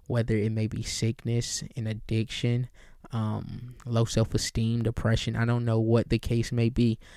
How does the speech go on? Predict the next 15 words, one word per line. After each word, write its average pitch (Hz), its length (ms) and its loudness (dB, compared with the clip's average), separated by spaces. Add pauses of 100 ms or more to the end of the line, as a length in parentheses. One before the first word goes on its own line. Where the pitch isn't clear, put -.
(180)
but 117 100 -2
I 113 80 0
want 113 260 -2
you 131 60 -8
to 113 80 -2
know 113 180 0
that 117 240 -2
you 113 60 -4
can 110 240 -2
live 113 320 0
beyond 113 640 0 (140)
whatever 117 720 -2 (360)
you 110 400 -4 (520)
are 120 120 -2
going 120 400 -4